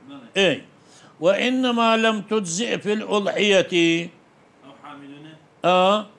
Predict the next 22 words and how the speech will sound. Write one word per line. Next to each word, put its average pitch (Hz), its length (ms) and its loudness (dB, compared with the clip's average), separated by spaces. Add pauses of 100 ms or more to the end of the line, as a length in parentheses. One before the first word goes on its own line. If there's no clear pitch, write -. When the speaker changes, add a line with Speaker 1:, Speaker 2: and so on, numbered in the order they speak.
(320)
Speaker 1:
أو 151 80 0
زعما 202 460 2
قوتوان 214 380 2
حامل 220 440 2
تساكا. 196 600 0 (400)
لي 208 220 2
مستينا. 160 680 -2 (320)
أدلو 240 340 2
لقربانية 214 800 2
دين 208 280 0
حامل 202 480 0
عيبة. 190 480 2 (600)
ب-، 170 180 0 (280)
بيناسي. 175 580 -2
ما 175 140 -6
يكن 190 240 0
قرباني. 127 640 -6 (360)
وإنما 233 540 0
لم 226 180 0
تجزئ 196 400 -4
في 170 120 -6
الأضحية. 170 840 -2